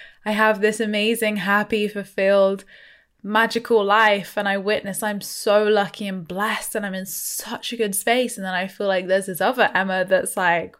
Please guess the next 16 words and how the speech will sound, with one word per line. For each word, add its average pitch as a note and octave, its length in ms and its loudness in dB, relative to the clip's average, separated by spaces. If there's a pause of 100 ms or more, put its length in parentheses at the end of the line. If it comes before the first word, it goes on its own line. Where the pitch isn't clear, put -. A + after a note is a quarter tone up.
"Whoa, F3 640 2
like, F3 280 -4
P G#3 160 -2
T G#3 160 -2
S G#3+ 180 0
D, F#3 240 -2
what's G3 240 0
going F#3 320 -2
on?" F3+ 240 0
And E3+ 100 -10
then E3 120 -6
obviously F#3+ 340 -8
having F3 300 -10
to, E3+ 260 -4 (480)
you A3+ 120 -2
know, A2 100 -4